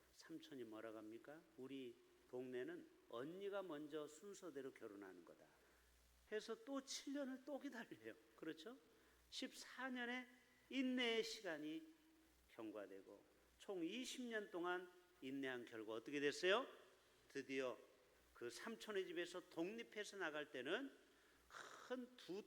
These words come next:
떼나 되는 어마어마한 거부가 되었다라고 성경은 말하고 있어요. 만약에 야곱이 화가 나가지고 삼촌 집을 뛰쳐나갔으면요,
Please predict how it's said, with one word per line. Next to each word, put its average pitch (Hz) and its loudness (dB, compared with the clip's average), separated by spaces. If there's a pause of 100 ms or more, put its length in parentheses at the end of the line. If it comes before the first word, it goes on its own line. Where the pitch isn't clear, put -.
(140)
떼나 202 4
되는 147 0 (400)
어마어마한 208 2 (320)
거부가 131 4
되었다라고 104 -6
성경은 160 -8
말하고 139 -8
있어요. - -14 (1000)
만약에 113 2 (640)
야곱이 113 0 (200)
화가 135 -2
나가지고 110 -4 (240)
삼촌 151 -8
집을 110 -6
뛰쳐나갔으면요, 113 -6